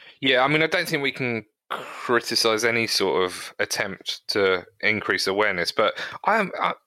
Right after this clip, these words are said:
in my head, I'm already thinking I see contains in-app purchases on the store. Do I not? Is that not already there? Is that my phone that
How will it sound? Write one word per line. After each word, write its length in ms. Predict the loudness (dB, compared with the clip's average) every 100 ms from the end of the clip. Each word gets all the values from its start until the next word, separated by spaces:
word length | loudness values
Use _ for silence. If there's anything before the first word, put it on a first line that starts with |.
| -4
in 120 | 0
my 140 | 2
head, 360 | 2 2 2 -2 -6 _ _ _ _ _ _ -4
I'm 200 | -2 0
already 380 | 2 4 4 2
thinking 340 | 0 -2 0
I 100 | 0
see 320 | 0 0 -2
contains 500 | -2 -4 -2 -2 -4
in-app 340 | -6 -4 -4 -2
purchases 540 | -2 -2 -4 -4 -2
on 220 | 0 0 0
the 60 |
store. 380 | -4 0 0 -2
Do 120 | 0 2
I 40 |
not? 180 | 2 0
Is 100 | -2
that 120 | 0 0
not 140 | 2
already 320 | 2 2 0
there? 340 | 2 2 0 -6 -18 -12 -4
Is 120 | 0
that 140 | 0
my 140 | 0 -2
phone 380 | 0 2 2 0
that 140 | -4